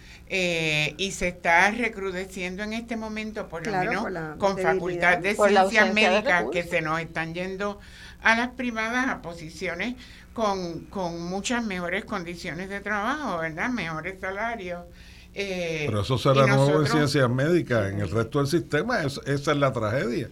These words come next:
Speaker 2: Sí, sí.
Speaker 1: O sea, que
Speaker 4: La
Speaker 1: en
Speaker 4: cantidad
Speaker 1: este
Speaker 4: de talento
Speaker 1: momento
Speaker 4: que hemos, que hemos perdido y los otros que están con la, con la espada de Damocles de, de tener nombramiento, este, por contrato.
Speaker 2: Yo que-, quiero
Speaker 1: Sí.
Speaker 2: tomar la frase que dijo María del Mar, es,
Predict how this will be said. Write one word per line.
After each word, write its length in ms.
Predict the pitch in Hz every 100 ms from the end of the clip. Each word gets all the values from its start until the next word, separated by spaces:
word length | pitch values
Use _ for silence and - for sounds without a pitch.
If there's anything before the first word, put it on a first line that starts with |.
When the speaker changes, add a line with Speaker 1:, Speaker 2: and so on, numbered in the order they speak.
| -
Speaker 2:
Sí, 180 | 196 190 214
sí. 60 |
Speaker 1:
O 20 | -
sea, 240 | 117 -
que 60 | 120
Speaker 4:
La 80 |
Speaker 1:
en 60 | 117
Speaker 4:
cantidad 360 | 120 117 110 131
Speaker 1:
este 60 |
Speaker 4:
de 40 | 170
talento 440 | 156 147 156 143
Speaker 1:
momento 80 | 160
Speaker 4:
que 60 | 151
hemos, 280 | 147 147
que 80 | -
hemos 180 | 135 139
perdido 580 | 139 151 143 156 202 214 - - -
y 160 | - 165
los 260 | 151 135 143
otros 320 | 135 196 190
que 120 | -
están 380 | 233 139 156 220
con 320 | - 147 131
la, 160 | 117 120
con 240 | 117 113
la 60 | 110
espada 360 | - 120 156
de 60 | 165
Damocles 500 | 151 165 190 202 180 - - - -
de, 260 | - 135 131
de 160 | 123 123
tener 280 | 127 120 131
nombramiento, 1200 | 151 147 143 135 143 139 147 139 135 127 120 123
este, 480 | 117 117 120 110
por 240 | 101 117 104
contrato. 640 | 107 95 123 226 254 220 -
Speaker 2:
Yo 240 | 220 247 240
que-, 200 | 302 -
quiero 220 | 320 294
Speaker 1:
Sí. 60 |
Speaker 2:
tomar 280 | 294 285 277
la 420 | 285 254 220 190 156
frase 460 | 254 247 277 269
que 140 | 247 214
dijo 240 | 220 269
María 320 | 233 220 208
del 160 | 202 196
Mar, 240 | 196 208
es, 120 | 220